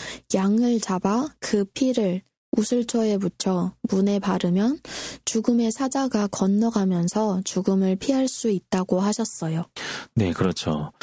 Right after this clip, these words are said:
Speaker 2: 자, 이렇게 출애굽 때 하나님의 말씀을 믿고 문설주에 어린 양의 피를 뿌리고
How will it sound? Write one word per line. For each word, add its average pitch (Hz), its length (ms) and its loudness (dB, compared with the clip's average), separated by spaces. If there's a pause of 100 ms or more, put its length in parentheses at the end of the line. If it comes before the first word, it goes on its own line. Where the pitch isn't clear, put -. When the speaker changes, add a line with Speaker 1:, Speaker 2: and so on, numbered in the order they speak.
(340)
Speaker 2:
자, 95 160 0
이렇게 151 500 0
출애굽 170 540 -2
때 123 320 2
하나님의 156 440 2
말씀을 107 600 2
믿고 110 800 0
문설주에 107 880 0
어린 107 340 2
양의 104 220 2
피를 135 320 0
뿌리고 127 520 0